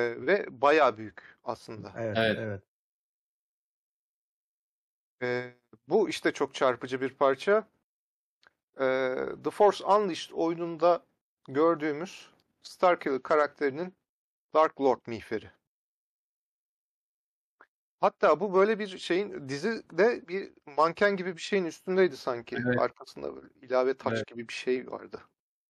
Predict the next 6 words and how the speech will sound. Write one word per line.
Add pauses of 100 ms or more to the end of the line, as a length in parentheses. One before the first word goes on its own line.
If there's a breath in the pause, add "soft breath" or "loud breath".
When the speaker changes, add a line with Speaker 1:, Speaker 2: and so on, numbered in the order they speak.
(100)
Speaker 3:
Şey
gibi. (800)
Hatta
uzaktan
bakınca
şey,